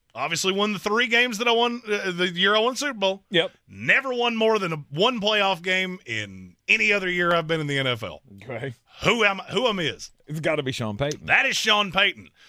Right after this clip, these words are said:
Speaker 1: Now, I'm gonna give you another stat line, and you tell me who am is. Hundred fifty-five, ninety-seven, and two career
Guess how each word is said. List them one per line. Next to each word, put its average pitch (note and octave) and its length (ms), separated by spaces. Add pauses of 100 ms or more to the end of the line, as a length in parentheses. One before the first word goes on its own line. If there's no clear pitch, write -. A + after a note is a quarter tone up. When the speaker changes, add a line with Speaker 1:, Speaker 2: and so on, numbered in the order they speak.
(180)
Speaker 1:
Now, F#3+ 360 (460)
I'm A#2+ 120
gonna D3 100
give F#3+ 160
you A3+ 60
another D#4+ 260
stat F#3 340
line, D#3+ 360 (180)
and D3+ 140
you G#3+ 80
tell G3 240
me F#3+ 320 (440)
who D#3+ 180
am D#3 120
is. D#3 400 (1120)
Hundred A3 400
fifty-five, E3 500
ninety-seven, D#3+ 600
and G#2+ 140
two C3+ 320 (600)
career C#3 560